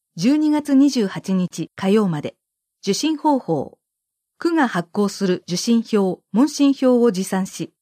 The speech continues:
ご予約の上、歯科協力医療機関、受診票、問診票に同封のご案内に一覧を掲載で受診してください。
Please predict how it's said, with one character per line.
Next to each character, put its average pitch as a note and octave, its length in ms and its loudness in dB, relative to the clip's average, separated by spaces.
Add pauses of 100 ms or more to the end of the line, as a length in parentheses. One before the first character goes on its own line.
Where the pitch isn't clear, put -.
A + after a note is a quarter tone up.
(180)
ご F#3+ 140 2
予 B3+ 100 6
約 A#3+ 280 2
の G#3+ 180 2
上、 G3 260 0 (380)
歯 - 140 -14
科 C4+ 160 0
協 C4 200 4
力 B3 380 0
医 G#3 80 0
療 C4 220 2
機 - 100 -16
関、 D3 240 -6 (420)
受 F#3 120 -6
診 C#4+ 240 0
票、 C4 340 0
問 C4+ 200 2
診 D4 220 0
票 C#4 220 0
に B3+ 160 4
同 C4 160 2
封 C4 220 0
の B3 160 4
ご F#3+ 160 0
案 A3+ 140 0
内 A3+ 180 0
に G#3 300 -2
一 C#4 260 -6
覧 C4+ 180 4
を B3+ 80 2
掲 G#3 220 -4
載 F#3+ 260 -6 (260)
で F#3 220 -8
受 F3+ 120 -2
診 G3 220 -2
し - 120 -10
て F3 80 -2
く E3 80 -6
だ D#3+ 100 -4
さ E3 140 -8
い。 C3+ 100 -12